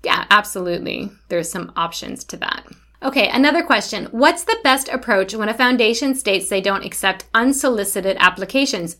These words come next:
You guys are gonna see this a lot if you're doing grant research. And one thing that I always tell people, I say, "Go on LinkedIn," okay? <laughs> That might sound crazy, but LinkedIn is super good for getting,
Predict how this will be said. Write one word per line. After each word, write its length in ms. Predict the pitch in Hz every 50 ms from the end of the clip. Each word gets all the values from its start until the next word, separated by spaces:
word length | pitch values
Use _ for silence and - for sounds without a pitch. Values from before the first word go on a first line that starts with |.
| _
You 120 | - 269 311
guys 220 | 370 440 453 415
are 80 | 453 403
gonna 160 | 381 320 285
see 200 | 285 - 302 285
this 200 | 247 254 254 -
a 60 | 214
lot 180 | 202 196 190 185
if 80 | 175
you're 120 | 180 190 185
doing 240 | 185 190 190 185 185
grant 260 | 185 180 185 170 -
research. 520 | - 180 175 - - - - - - - - - - - - - - - - - -
And 440 | - 294 294 302 285 285 294 285 262
one 240 | 294 302 311 339 359
thing 380 | 349 - 339 302 294 285 277
that 120 | 254 254 233
I 220 | 233 233 233 233
always 240 | 233 240 247 247 240
tell 180 | - 254 220 214
people, 260 | 220 233 220 220 214
I 120 | 208 208
say, 360 | 208 - 226 208 208 208 - - 233 -
"Go 240 | - 311 311 320 349
on 220 | 339 339 311 294
LinkedIn," 680 | 269 285 285 269 269 269 285 269 262 220 185 165 165 -
okay? 440 | 220 214 240 226 214 202 196 220 214
<laughs> 40 | 208
That 420 | 247 302 254 269 302 311 311 285
might 200 | 277 285 311 -
sound 180 | 320 285 269 262
crazy, 320 | 285 269 269 262 247 269
but 240 | 220 214 214 - 226
LinkedIn 480 | 254 294 311 320 311 349 339 311 294
is 240 | 277 269 254 254 -
super 480 | - - - 277 269 233 269 269 269 254
good 380 | 220 247 247 233 220 196 -
for 100 | - 226
getting, 400 | 208 190 214 208 214 220 220 214